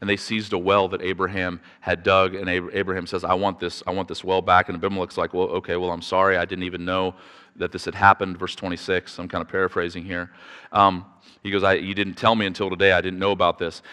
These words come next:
And then Abraham takes these sheep. And he, again, Abraham is making a really big deal about this well. And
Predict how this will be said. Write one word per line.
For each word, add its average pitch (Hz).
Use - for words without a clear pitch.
And 110
then 110
Abraham 131
takes 117
these 90
sheep. -
And 117
he, 120
again, 107
Abraham 120
is 107
making 101
a 95
really 98
big 87
deal 90
about 82
this 80
well. 76
And 101